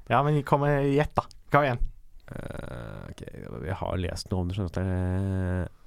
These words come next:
Speaker 2: nitten sekstifem.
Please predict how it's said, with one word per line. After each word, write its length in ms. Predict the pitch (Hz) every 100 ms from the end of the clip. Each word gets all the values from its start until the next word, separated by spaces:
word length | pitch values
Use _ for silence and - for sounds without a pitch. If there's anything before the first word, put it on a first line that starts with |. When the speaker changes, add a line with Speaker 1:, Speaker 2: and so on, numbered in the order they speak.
| - - - - - - -
Speaker 2:
nitten 920 | 104 113 117 - - - - 104 113 110 - - - - - - - - - - - -
sekstifem. 640 | - 98 - - 98 90